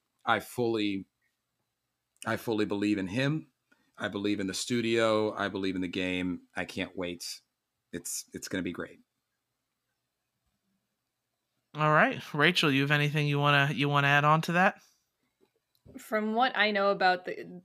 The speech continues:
Speaker 3: about God of War specifically, everything Craig said sounds exactly on par. Like, I really, fr-, I like to,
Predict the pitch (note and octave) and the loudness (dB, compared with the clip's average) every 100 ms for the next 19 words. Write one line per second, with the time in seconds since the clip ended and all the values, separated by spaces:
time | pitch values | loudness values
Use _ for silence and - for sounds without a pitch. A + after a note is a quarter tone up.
0 | - G3+ G3 F#3+ G3 F#3 D#3 D#3 F3+ - | -8 2 2 4 2 2 0 -8 -8 -6
1 | F3+ F3 F3 F#3 G#3 G#3+ A3 A3 _ _ | -6 -4 -2 -2 0 0 0 -6 _ _
2 | - - - - _ - G#3+ G3+ F#3+ D#3+ | -20 -20 -20 -20 _ 2 4 4 0 -6
3 | - _ - - - D#3+ E3+ F#3 D#3 F3 | -10 _ -20 -10 -4 -4 -2 -4 -4 -4
4 | F3 D#3 F3 F#3 D#3+ A#2 - A2 - - | -6 -4 -8 -8 -8 -8 -8 -10 -10 -16
5 | _ _ _ - E3 E3 - C#3+ D#3 G#3 | _ _ _ -8 -8 -8 -6 -4 -4 -6
6 | - G3+ E3 G3 F#3+ F3+ F3 E3 F#3 - | 0 2 4 2 2 0 0 -2 -8 -14
7 | G3+ - - B3+ - G3 A3 A3 - - | -16 -16 -18 -8 2 4 6 4 0 -6
8 | F#3 E3 E3 G3 | -4 -4 -8 -12